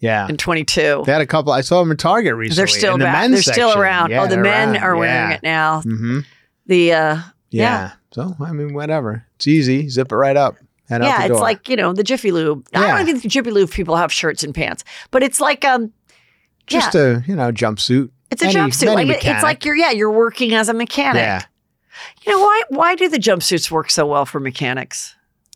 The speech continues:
Speaker 1: I think it just coveralls, they used to call them. You know, it just
Speaker 2: Oh.
Speaker 1: covers all your regular clothes. I, I, I
Speaker 2: Oh,
Speaker 1: think
Speaker 2: so
Speaker 1: that
Speaker 2: you
Speaker 1: was the
Speaker 2: just
Speaker 1: case.
Speaker 2: jump into
Speaker 1: Yes.
Speaker 2: it
Speaker 1: Mm-hmm.
Speaker 2: and then leave it at the work.
Speaker 1: Yes.
Speaker 2: Oh.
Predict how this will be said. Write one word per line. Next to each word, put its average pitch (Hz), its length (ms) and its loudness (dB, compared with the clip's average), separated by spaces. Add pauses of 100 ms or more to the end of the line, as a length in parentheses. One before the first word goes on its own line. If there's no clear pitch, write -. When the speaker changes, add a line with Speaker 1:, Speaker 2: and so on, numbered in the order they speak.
(260)
Speaker 1:
I 135 100 0
think 170 180 0
it 165 100 2
just 117 120 -4
coveralls, 120 760 2
they 120 80 -4
used 113 180 -2
to 117 40 -6
call 104 300 -2
them. 104 200 -14
You 120 100 -6
know, 165 140 0
it - 40 2
just 147 140 0
Speaker 2:
Oh. - 20 -4
Speaker 1:
covers 131 360 0
all 127 140 0
your 113 120 0
regular 113 360 -2
clothes. 117 340 -2
I, 143 100 -2
I, 143 40 2 (880)
I 139 100 2
Speaker 2:
Oh, 320 100 4
Speaker 1:
think 370 140 2
Speaker 2:
so - 100 0
Speaker 1:
that 285 60 2
Speaker 2:
you 277 60 4
Speaker 1:
was 214 120 2
the 123 60 -2
Speaker 2:
just 285 220 2
Speaker 1:
case. 101 140 -4
Speaker 2:
jump 254 340 2 (140)
into 339 400 2
Speaker 1:
Yes. 190 640 2
Speaker 2:
it - 20 -6
Speaker 1:
Mm-hmm. 120 360 -2 (100)
Speaker 2:
and 226 120 0
then 240 280 0
leave 277 260 4
it 277 160 0
at 208 240 0
the 202 160 -4
work. 233 560 2
Speaker 1:
Yes. 127 720 -2 (220)
Speaker 2:
Oh. 381 920 4